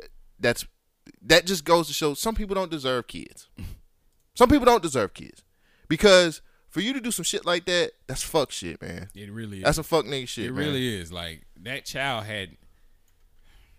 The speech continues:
Speaker 2: nah, I'm not gonna say what I was <laughs> about to say, but, uh, she's just a piece of shit.
Speaker 1: I just feel like that's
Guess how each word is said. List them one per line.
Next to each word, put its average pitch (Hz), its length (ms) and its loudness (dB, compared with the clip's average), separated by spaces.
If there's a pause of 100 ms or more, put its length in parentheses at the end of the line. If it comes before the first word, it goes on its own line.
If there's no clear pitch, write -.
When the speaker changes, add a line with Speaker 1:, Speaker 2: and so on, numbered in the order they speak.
(1000)
Speaker 2:
nah, 60 60 -20 (120)
I'm 67 100 -20
not 57 220 -20
gonna 62 100 -20
say 92 180 -10
what 90 120 -8
I 98 80 -6
was - 160 -6
<laughs> - 60 -12
about 127 280 -8
to 107 60 -18
say, 107 360 -18 (100)
but, 107 140 -16
uh, 104 260 -12 (760)
she's 175 240 -12
just 165 160 -8
a - 20 -18
piece 113 240 -8
of 76 60 -18
shit. 90 240 -20 (1000)
Speaker 1:
I 165 100 0
just 202 200 -2
feel 214 140 2
like 185 340 -2
that's 175 380 0